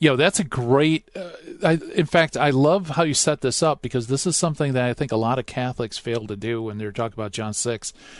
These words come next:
Why did Jesus do the multiplication of loaves, right?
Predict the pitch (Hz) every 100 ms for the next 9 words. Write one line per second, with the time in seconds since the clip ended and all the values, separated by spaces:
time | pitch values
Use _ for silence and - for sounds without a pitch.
0 | - - - _ - - 147 147 160 202
1 | 151 123 143 127 110 139 127 117 117 -
2 | 110 - 120 - 123 107 107 101 - -
3 | - _ - 117 107 117